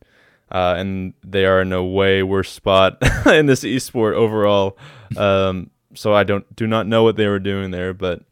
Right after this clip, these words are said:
um, yeah, I, I will be pleasantly, uh, surprised,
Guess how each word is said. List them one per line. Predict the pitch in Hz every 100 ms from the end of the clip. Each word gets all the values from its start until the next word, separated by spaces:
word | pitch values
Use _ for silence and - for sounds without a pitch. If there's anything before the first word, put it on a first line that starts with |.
| _ _ _ _ _
um, | 92 87 87 87 87 92 _ _ _
yeah, | 135 196 -
I, | - 98 127
I | 147
will | 151
be | 143 131
pleasantly, | - 131 127 113 123 123 123 117 - -
uh, | 101 101 101
surprised, | - 107 - 107 101 98 95 -